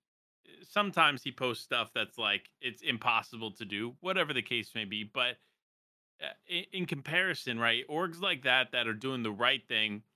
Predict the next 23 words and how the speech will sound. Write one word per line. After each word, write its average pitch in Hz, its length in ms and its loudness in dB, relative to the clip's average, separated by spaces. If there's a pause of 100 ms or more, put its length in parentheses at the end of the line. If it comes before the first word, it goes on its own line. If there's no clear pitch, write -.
(440)
shouldn't 196 360 0
be 190 140 -6
punished 156 680 -2 (140)
though 135 200 0 (100)
because 143 480 0
of 139 140 0
orgs 123 420 -2
that 120 160 2
are 117 100 4
doing 113 360 -2
things 107 320 -6
like 104 240 -4
this. 87 460 -8 (120)
And, 147 220 -6
and 139 200 0
that's 151 280 2 (160)
the 143 160 -4
only 147 260 -4
thing 139 200 -6
that's 127 140 -8
gonna 123 180 -2
happen, 113 360 -2
right? 117 260 2